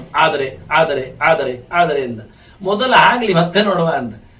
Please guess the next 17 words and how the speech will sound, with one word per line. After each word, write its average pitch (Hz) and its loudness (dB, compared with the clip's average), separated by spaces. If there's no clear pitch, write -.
ಅದಕ್ಕೆ 226 0
ಅದು 185 4
ಆಗದಂತೆ 233 4
ಈ 202 0
ವೇದವ್ಯಾಸರ 190 0
plan 214 4
ಇದೆ 214 0
ಅಂತ 214 0
ಕೃಷ್ಣ 196 -6
ಹೇಳಲಿಲ್ಲ. 151 -6
ಏನ್ 247 2
ವೇದವ್ಯಾಸರ 214 0
plan 196 -4
ನೋಡಿ, 156 -4
ಇವರು 165 -6
ಸಮಾಜದಲ್ಲಿ 143 -4
ಈಗ 139 -8